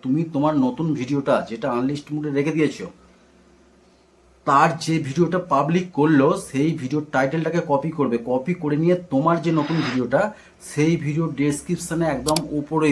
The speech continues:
দিয়ে দাও, ডেসক্রিপশানে একদম ওপরে দিয়ে দাও, দিয়ে তার ভিডিও পাবলিক করার পর দশ থেকে পনেরো মিনিট পরে তোমার ভিডিওটা তুমি পাবলিক করে দাও। তা এতে কী হবে? যে ভিডিওটা ছেড়েছে, ধরো, কিন্তু যে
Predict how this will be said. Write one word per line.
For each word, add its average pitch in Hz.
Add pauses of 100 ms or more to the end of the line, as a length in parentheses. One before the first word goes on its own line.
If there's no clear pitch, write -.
দিয়ে 107
দাও, 82 (420)
ডেসক্রিপশানে 156
একদম 170 (180)
ওপরে 160
দিয়ে 170
দাও, 185 (160)
দিয়ে 160 (520)
তার 165 (120)
ভিডিও 156 (140)
পাবলিক 151 (100)
করার 165 (180)
পর 160 (180)
দশ 131 (100)
থেকে 151 (100)
পনেরো 135
মিনিট 147 (100)
পরে 139 (400)
তোমার 147
ভিডিওটা 135 (260)
তুমি 131 (100)
পাবলিক 95
করে 87
দাও। 76 (960)
তা 143 (260)
এতে 165
কী 175
হবে? 190 (520)
যে 139 (140)
ভিডিওটা 147 (120)
ছেড়েছে, 151 (100)
ধরো, 139 (300)
কিন্তু 151 (100)
যে 135